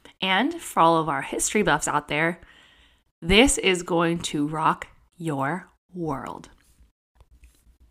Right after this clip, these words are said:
We're gonna be talking about the tale of Louis Le Prince, whose talents with the photography had inspired him to formulate the idea that would give movement to still images.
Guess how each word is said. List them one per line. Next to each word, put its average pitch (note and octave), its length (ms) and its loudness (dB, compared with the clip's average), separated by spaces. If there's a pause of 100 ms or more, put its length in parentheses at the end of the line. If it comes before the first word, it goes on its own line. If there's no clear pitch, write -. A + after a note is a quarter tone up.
(1200)
We're F#3 160 -4
gonna A#3+ 140 -2
be E4+ 80 -4
talking - 360 -10
about G#3+ 200 -4
the - 80 -16
tale D#3 540 -4
of D#3+ 160 -10
Louis E3 460 -4
Le E3 140 -4
Prince, - 540 -16 (680)
whose F#3 280 -2 (120)
talents B3+ 400 -2
with E3 100 -14
the E3+ 60 -10
photography E3 680 -4
had D3 100 -12
inspired D#3+ 440 -2
him A3+ 120 0
to - 80 -6
formulate D#3 480 -4
the G3+ 120 -2
idea D3+ 460 -6 (320)
that D3 80 -10
would D3+ 140 -6
give D3 180 -6
movement F3 500 -2
to - 120 -10
still - 420 -4
images. - 600 -12